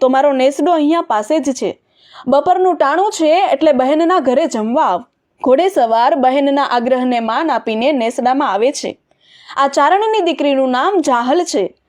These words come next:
તેમના પતિનું નામ દાનસુર ભડા છે. હવે ઘટના એવી બની હતી કે દાનસુર ભડાએ પહેલા લગ્ન કર્યા હતા અને પહેલી પત્નીનું નામ પુનસરી હતું, પરંતુ સંતાનની ખોટ હતી, જેથી તેમણે ચારણની દીકરી જાહલ સાથે બીજા લગ્ન કર્યા હતા.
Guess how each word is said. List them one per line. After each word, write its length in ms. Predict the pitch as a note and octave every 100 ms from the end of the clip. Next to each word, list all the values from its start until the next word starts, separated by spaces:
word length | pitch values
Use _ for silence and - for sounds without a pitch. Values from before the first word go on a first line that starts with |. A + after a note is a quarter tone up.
| _ _ _
તેમના 260 | B3+ B3+ B3
પતિનું 480 | B3+ B3+ E4+ F4
નામ 360 | C4+ A3 C#4+ D4+
દાનસુર 420 | A3+ A#3 B3+ D#4+
ભડા 320 | A#3+ G#3 A3+
છે. 320 | C#4 G#3+ E3+ - _ _ - -
હવે 180 | C4
ઘટના 400 | C4+ C4+ D4+ D#4
એવી 180 | D4 F4+
બની 280 | F4+ D#4 C#4+
હતી 360 | C4 C4 D4 F#4
કે 160 | F4+
દાનસુર 440 | B3 B3 D#4+ G4+ E4+
ભડાએ 500 | C4 B3 A#3 B3 F4
પહેલા 460 | - B3+ C#4+ E4+
લગ્ન 300 | D4+ B3 D4
કર્યા 320 | D#4 A3+ C4+
હતા 380 | D#4 C4+ G3+ - _ - - -
અને 180 | C4+
પહેલી 380 | C4 C4 C4+ F4+
પત્નીનું 520 | G4 C#4 C4 B3 A#3+
નામ 260 | A#3 A#3 E4
પુનસરી 560 | F#4+ D4 C#4+ E4+ F4+ D#4+
હતું, 380 | B3 F#3 F3+ - _ _ - -
પરંતુ 320 | C4 C4+ C4
સંતાનની 600 | B3+ C#4 C#4 D4 C#4 C4
ખોટ 320 | C4 D4 F4+ C#4+
હતી, 360 | A#3 C4+ E4
જેથી 300 | F#4 C#4 C#4
તેમણે 520 | C4 D#4+ D#4+ A#3 B3
ચારણની 640 | D4+ C#4+ A#3+ C#4 D#4+ F#4 E4
દીકરી 460 | B3+ - A3 E4
જાહલ 460 | C4 B3+ A#3 D4+ F4+
સાથે 500 | - G#3+ G#3+ C4+ E4+
બીજા 380 | B3 A#3+ D4 D#4
લગ્ન 320 | B3 A#3 D4
કર્યા 320 | A3+ G3+ C#4
હતા. 340 | C#4+ - -